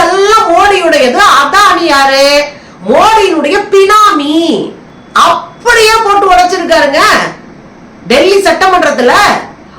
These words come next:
அதுக்கு பயந்து போய் தான், ஐயையோ, நம்ம வண்டவாளத்தெல்லாம் மொத்தமா வெளியே கொண்டு வராங்கன்னு அவரை பிடிச்சு உள்ள வச்சது.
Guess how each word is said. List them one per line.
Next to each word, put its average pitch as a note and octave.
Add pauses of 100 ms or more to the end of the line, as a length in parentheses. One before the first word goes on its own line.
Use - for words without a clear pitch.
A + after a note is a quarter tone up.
(120)
அதுக்கு C#4 (140)
பயந்து A4
போய் E4+
தான், D#4
ஐயையோ, E4+ (440)
நம்ம A3+
வண்டவாளத்தெல்லாம் F4
மொத்தமா F#4+ (100)
வெளியே F#4+
கொண்டு F4+
வராங்கன்னு E4+
அவரை F4+
பிடிச்சு F#4
உள்ள F4
வச்சது. D4+